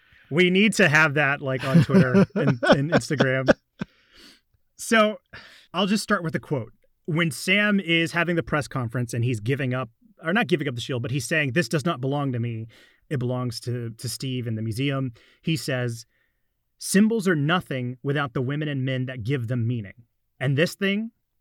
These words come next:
Speaker 1: I don't know if there's ever been a greater symbol." And so this right here is why I know I'm going to love this show. Um, you know, I, again, I've made it well known how much Captain America is my favorite hero. Um,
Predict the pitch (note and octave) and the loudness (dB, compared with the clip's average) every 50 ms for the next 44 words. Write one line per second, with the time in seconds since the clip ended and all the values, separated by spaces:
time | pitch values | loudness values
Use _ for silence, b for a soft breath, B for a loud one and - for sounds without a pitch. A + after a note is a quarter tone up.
0 | _ _ - C#3+ D#3 F3 F#3 - D#3 D3+ D3 D3+ - D3+ C3+ A#2+ - - C3 B2 | _ _ -4 -4 -2 -2 -4 -4 -2 -2 -2 -2 -2 -4 -4 -4 -4 -6 -6 -4
1 | C#3 B2+ C#3 C3 B2 G#2+ - C3 B2 A2+ A2 - - A2+ G2 - - _ _ _ | -4 -4 -4 -4 -6 -6 -6 -6 -6 -6 -6 -8 -10 -12 -14 -14 -18 _ _ _
2 | _ _ - - D3 D#3+ D#3+ - - - E3+ D#3+ D#3+ C#3+ B2 C3+ F3+ G#3 - - | _ _ -8 -4 -4 -4 -4 -4 -2 -2 -2 -2 -2 -4 0 2 2 2 2 0
3 | G#3+ G#3 G3 C#3+ A#2 - - F3+ F3+ F3+ E3 D#3 D3+ C#3 A#2+ A2+ G#2+ A#2+ C3+ C3+ | 0 0 -2 -2 -6 -10 -6 -4 -2 -2 -2 -2 -4 -6 -6 -6 -6 -6 -4 -4
4 | C3 C3 C3 C3+ C3+ C3 C3+ - A#2 B2+ C3 B2+ B2+ B2+ B2 C3 C3+ C3+ B2 C3+ | -4 -4 -4 -4 -4 -6 -6 -6 -4 -4 -2 0 0 0 0 -2 -2 -2 -2 -2
5 | B2+ A#2 A2+ G#2+ A#2+ A#2+ A#2+ C3+ C3 - - B2 A2+ C3 F3+ G#3+ _ _ _ _ | -2 -2 -4 -4 -4 -4 -4 -4 -6 -6 -6 -6 -6 -8 -10 -14 _ _ _ _
6 | _ _ _ _ _ _ - A2+ A2+ A2+ A2 A2 A2 G#2+ G#2 - - E3 D3+ D3+ | _ _ _ _ _ _ -12 -10 -8 -8 -6 -6 -8 -8 -8 -4 -2 -2 0 0
7 | D3+ D#3 B2 C#3+ D#3 C3+ F3 E3 C#3+ D3 D3 D#3 D#3 F3 E3 E3 C#3 C#3 D3 D#3+ | 0 0 0 -2 0 2 2 2 2 2 0 2 2 2 2 2 0 0 0 0
8 | D#3 D3 D3+ D3 C#3+ B2+ A2 C3+ D3 C#3+ C#3 C3+ A#2+ - - - - - D3+ C#3 | 0 0 -2 -2 -2 -4 -4 -4 -4 -4 -4 -4 -4 -4 -6 -6 -4 -4 -4 -4
9 | A#2+ C3 C3+ C3+ C3+ C3 B2 B2+ A#2 A#2+ A2+ G#2+ C3+ A#2+ A#2 A2+ - E3 F3+ F3+ | -2 -2 -2 -2 -4 -4 -6 -6 -6 -6 -6 -6 -6 -8 -6 -4 0 2 2 2
10 | F3 E3+ E3 D#3+ D#3+ - b b b b b b b - A2+ A2 G2+ G2 G2 | 0 -2 -4 -6 -8 -12 b b b b b b b -20 -16 -14 -12 -12 -12